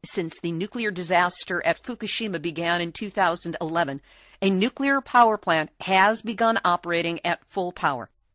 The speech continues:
despite massive demonstrations by the Japanese public. Another reactor, Ikata three, took a step closer to being the third reactor to restart in Japan.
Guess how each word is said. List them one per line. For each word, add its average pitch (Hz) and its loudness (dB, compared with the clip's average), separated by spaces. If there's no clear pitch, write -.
despite 180 2
massive 185 0
demonstrations 160 -2
by 147 -2
the 143 -6
Japanese 139 -4
public. 131 -6
Another 180 4
reactor, 175 4
Ikata 196 0
three, 247 0
took - -4
a - -4
step - 2
closer 175 0
to 175 -4
being 190 0
the 208 0
third 330 -2
reactor 170 0
to 180 -8
restart 156 -2
in 151 -4
Japan. 123 -8